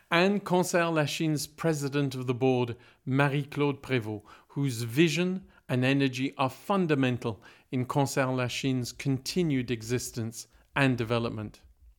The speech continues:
So let me leave you with the cellist Cameron Crozeman, who was Radio-Canada's revelation for classical music last year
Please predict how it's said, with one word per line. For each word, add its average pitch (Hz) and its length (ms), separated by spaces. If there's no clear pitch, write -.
So - 160
let 247 280
me 247 140
leave 165 300
you 156 200
with 143 200
the 143 80
cellist 131 680
Cameron 127 520
Crozeman, 139 680
who 156 100
was 139 260
Radio-Canada's 139 840
revelation 123 840
for - 240
classical 180 540
music 117 380
last 117 380
year 147 260